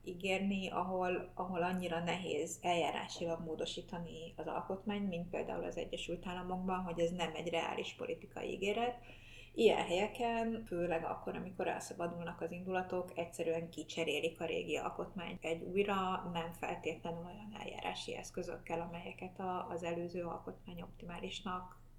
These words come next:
tartott. Úgyhogy azt, azt gondolom, hogy a, hogyan merül fel az alkotmányozás igénye kérdésre, így az illiberális demokráciák térnyerésével nagyon nehéz úgy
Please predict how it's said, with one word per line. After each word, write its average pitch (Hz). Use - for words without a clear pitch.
tartott. -
Úgyhogy 202
azt, 208
azt 202
gondolom, 196
hogy 190
a, 180
hogyan 202
merül 175
fel 180
az -
alkotmányozás 175
igénye 175
kérdésre, 180
így 175
az 170
illiberális 175
demokráciák 175
térnyerésével 175
nagyon 170
nehéz 156
úgy 165